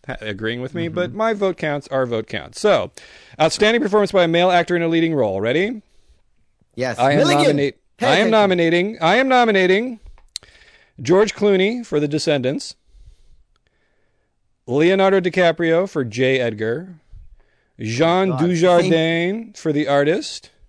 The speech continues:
Speaker 1: Brad Pitt for Moneyball, and Michael Shannon for a film called Take Shelter. What do you think of that?
Speaker 2: Um, th-, three of the five seem to be nominated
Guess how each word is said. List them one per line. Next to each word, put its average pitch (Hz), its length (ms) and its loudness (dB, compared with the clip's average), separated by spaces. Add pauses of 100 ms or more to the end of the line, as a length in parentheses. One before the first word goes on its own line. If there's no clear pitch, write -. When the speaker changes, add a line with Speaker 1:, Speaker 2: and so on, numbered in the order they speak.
(1080)
Speaker 1:
Brad 165 640 2
Pitt 202 240 2
for 185 160 0
Moneyball, 165 920 2
and 127 260 -6
Michael 156 360 -2
Shannon 143 500 -4
for 139 140 -6
a 123 60 -4
film 131 200 -8
called 120 320 -4
Take 127 240 -6
Shelter. 110 560 -6 (260)
What 120 100 -10
do 117 40 -8
you 113 60 -8
think 113 140 -10
of 107 40 -4
that? 104 280 -6 (1300)
Speaker 2:
Um, 185 640 -4 (260)
th-, 202 300 -12
three 240 540 -4
of 214 240 -6
the 202 80 -8
five 180 680 -2 (380)
seem 180 360 -10
to 170 80 -10
be 160 140 -12
nominated 143 500 -8